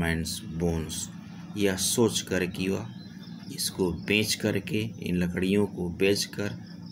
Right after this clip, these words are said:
और अतिरिक्त पैसे कमाएगा और अतिरिक्त पैसे उसे मिलेंगे और अपने बूढ़े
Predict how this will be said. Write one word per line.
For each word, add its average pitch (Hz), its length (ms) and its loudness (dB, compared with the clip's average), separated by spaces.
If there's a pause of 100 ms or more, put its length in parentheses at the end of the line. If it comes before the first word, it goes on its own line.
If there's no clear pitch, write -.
(160)
और 95 340 4
अतिरिक्त 87 680 -4
पैसे 110 520 2 (340)
कमाएगा 104 680 2 (140)
और 95 180 2
अतिरिक्त 98 360 -2 (100)
पैसे 92 300 4
उसे 98 320 2
मिलेंगे 95 720 4 (520)
और 90 200 4
अपने 92 400 -2
बूढ़े 101 560 4